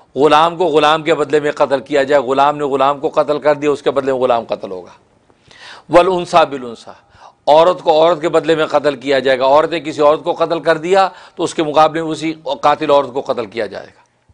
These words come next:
अब ये बात क्यों अल्लाह तबारक व तआला ने बयान फरमाई? असल में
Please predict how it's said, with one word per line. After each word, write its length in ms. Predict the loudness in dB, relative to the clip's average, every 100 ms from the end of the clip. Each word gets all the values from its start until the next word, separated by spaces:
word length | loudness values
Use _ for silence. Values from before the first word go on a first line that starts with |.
| _ _ _ -20 -20 -20 -20 -20 -20 -20 _
अब 180 | -2 0
ये 140 | 0 4
बात 280 | 4 2 -4
क्यों 140 | 0
अल्लाह 280 | 2 4 2
तबारक 360 | 2 2 2 0
व 80 | -2
तआला 180 | 0 0
ने 60 |
बयान 260 | -2 -4 -4
फरमाई? 340 | -10 -12 -14 -20 _ _ _ _ _ -20 -8 -2
असल 280 | 0 0 2
में 280 | 0 -2